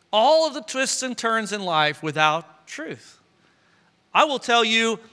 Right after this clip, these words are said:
you're gonna get incredibly lost without truth in your life. Your marriage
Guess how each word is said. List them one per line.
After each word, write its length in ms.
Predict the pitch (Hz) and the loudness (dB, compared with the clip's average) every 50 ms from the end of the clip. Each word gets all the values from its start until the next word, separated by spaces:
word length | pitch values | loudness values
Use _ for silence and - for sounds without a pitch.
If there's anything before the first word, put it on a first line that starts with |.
| _ _ _ _ _ _ - _ _ _ _ _ _ _ | _ _ _ _ _ _ -20 _ _ _ _ _ _ _
you're 240 | - 165 185 240 311 | -10 -4 -2 -2 0
gonna 180 | - 294 254 226 | 0 0 -2 -2
get 380 | 180 170 208 202 208 208 208 - | -2 -2 0 0 0 -2 -4 -10
incredibly 960 | 170 156 - - - - 190 202 214 220 220 226 202 220 214 214 214 214 208 _ _ _ _ _ _ _ - | -18 -18 -18 -18 -16 -8 -4 -2 0 0 0 -2 -6 -4 -6 -6 -6 -6 -10 _ _ _ _ _ _ _ -16
lost 840 | 143 143 147 160 160 156 151 139 131 127 - - - - - _ _ _ _ _ _ _ _ _ _ _ _ _ _ _ _ - | -12 -4 0 2 2 2 2 -2 -4 -8 -14 -16 -16 -18 -20 _ _ _ _ _ _ _ _ _ _ _ _ _ _ _ _ -10
without 400 | 156 165 170 175 170 175 175 - | -8 0 2 2 2 2 -2 -8
truth 500 | - - - 262 233 180 165 165 165 185 | -14 -10 -6 -4 -4 -4 -4 -6 -8 -10
in 140 | 180 180 | -10 -8
your 100 | 180 190 | -8 -8
life. 420 | 196 220 269 240 156 120 - - _ _ _ _ _ _ _ _ _ _ _ _ _ _ - | -8 -6 -6 -6 -8 -8 -12 -20 _ _ _ _ _ _ _ _ _ _ _ _ _ _ -10
Your 220 | 180 202 285 285 | -4 -4 -2 -2
marriage 680 | 240 220 220 247 277 294 247 180 160 143 - - - | 0 2 4 4 4 2 0 -2 -4 -8 -14 -18 -18